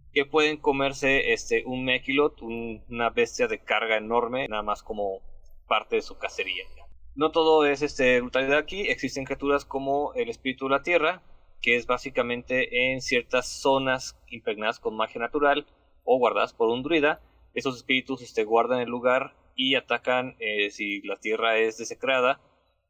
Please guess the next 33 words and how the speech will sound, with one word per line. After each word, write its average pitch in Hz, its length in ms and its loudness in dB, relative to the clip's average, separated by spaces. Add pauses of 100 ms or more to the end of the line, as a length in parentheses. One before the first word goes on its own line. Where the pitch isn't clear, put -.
(220)
eh, 113 100 -4
por 113 200 0
medio 117 160 0
de 123 80 -2
una 123 120 -2
combinación 110 380 -4
de 120 60 2
los 110 140 -2
elementos 107 640 -6
que - 80 -12
estén 110 280 -4
disponibles 107 760 -8
en 110 100 -12
el 110 100 -10
lugar. 143 380 -2 (400)
Una 160 180 -2
criatura 151 320 0
casi 151 320 0
inmortal, 185 640 2
en 131 100 -4
el 123 80 0
sentido 131 360 -2
de 139 80 0
que 127 120 -4
solamente 131 460 0
lo 120 120 4
dañan 123 380 0
armas 120 540 0
mágicas 117 420 -4
más 104 240 -6
tres 117 420 -2
o - 40 -16
superiores, 170 640 0